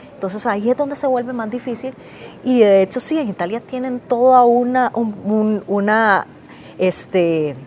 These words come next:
una línea de investigación para ver quién fue esa primera persona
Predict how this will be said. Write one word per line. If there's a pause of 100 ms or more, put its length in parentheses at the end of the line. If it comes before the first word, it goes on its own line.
(420)
una
línea
de
investigación
para
ver
quién
fue
esa
primera
persona